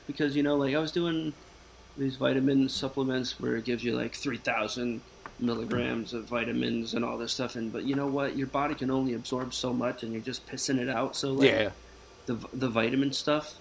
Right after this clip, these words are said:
Speaker 1: it's a scam.
Speaker 2: Yeah.
Speaker 1: You know? It's a scam.
Speaker 2: I take, uh, a once, or, uh,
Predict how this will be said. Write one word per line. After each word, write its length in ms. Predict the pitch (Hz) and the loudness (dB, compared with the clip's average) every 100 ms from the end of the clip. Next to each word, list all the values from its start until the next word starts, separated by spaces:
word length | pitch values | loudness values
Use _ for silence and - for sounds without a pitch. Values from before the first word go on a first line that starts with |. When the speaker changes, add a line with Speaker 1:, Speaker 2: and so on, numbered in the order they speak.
| - - | -10 -8
Speaker 1:
it's 160 | 147 | -6
a 40 | 151 | -4
scam. 460 | - 175 180 113 - - | -2 0 0 -2 -6 -12
Speaker 2:
Yeah. 320 | 101 98 101 | -8 -4 -4
Speaker 1:
You 140 | 127 127 | -4 -4
know? 240 | 127 139 - - - - - - - - | -2 -4 -8 -20 -20 -20 -20 -20 -20 -18
It's 80 | - | -10
a 40 | |
scam. 280 | 135 123 117 | -8 -6 2
Speaker 2:
I 100 | 139 | 4
take, 440 | 147 - 170 165 160 | 6 8 8 8 8
uh, 340 | 139 120 117 | 10 10 8
a 60 | 127 | 4
once, 400 | 120 139 147 - | 4 6 6 2
or, 440 | 139 127 123 120 | 4 4 4 4
uh, 380 | 117 113 110 107 | 6 6 4 2